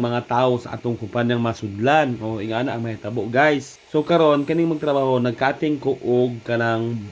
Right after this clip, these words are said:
kanang gamay rin kayo ang trabaho. Pero ako ning isang video to, to give you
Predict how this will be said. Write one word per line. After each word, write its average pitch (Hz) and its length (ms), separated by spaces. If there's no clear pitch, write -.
kanang 117 320
gamay 170 240
rin 160 160
kayo 131 240
ang 127 120
trabaho. 120 520
Pero 123 360
ako 147 320
ning 143 240
isang 131 220
video 117 340
to, 123 320
to 139 80
give 139 240
you 131 80